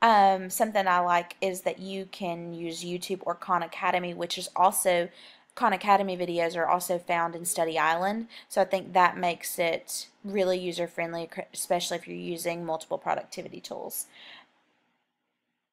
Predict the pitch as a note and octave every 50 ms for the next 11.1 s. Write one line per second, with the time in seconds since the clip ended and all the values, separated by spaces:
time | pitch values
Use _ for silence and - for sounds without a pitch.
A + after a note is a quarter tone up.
0 | _ _ _ _ _ _ _ _ G5 F#5+ F#5+ F#5+ - _ _ _ - - _ _
1 | _ - A3+ A3+ G#3 G3 F#3+ F3+ F3+ F3+ F3+ F3+ F#3+ G3 G3+ - _ _ _ -
2 | G3 G#3 G3+ - G3+ - G#3+ G3 G3+ - G#3+ G3 G3+ G3+ G3 G3 G3 F#3+ F#3+ F#3+
3 | G3 G3+ G3 - - G3+ G3 G3 F#3 F3 F3 F3 F3 F3 F3 F3+ F3+ - - -
4 | - - - - - - - G3 F#3 F3 - - _ _ _ - F#3 G#3 G3+ -
5 | G3 F#3 F#3 F#3+ F3 F3+ F3+ F#3+ F#3+ A#3 A#3+ C#4+ F#4+ - - A3 F#3+ - - F3
6 | F3+ F3+ - - G#3+ G3+ G3+ G3+ G#3 G#3 G3+ G3+ G3+ G3 G3 G3+ - - - -
7 | - _ _ _ - G3 G3 F3+ E3+ E3+ D#3+ - - - - _ _ _ _ _
8 | _ _ - - F#3+ F#3+ G#3+ G3+ F#3 F3+ G3 F#3+ F3+ F3+ F3+ F3 F3 F#3 G3 -
9 | - C#4+ C#4+ - C4+ C#4+ D#4 G4+ A#4 - - - - - - - - - - -
10 | - A3 A3 G3 F#3 F#3 F#3 F3+ F3+ - G3+ F#3+ F3+ F#3+ B3+ F#4+ B4 - - -
11 | -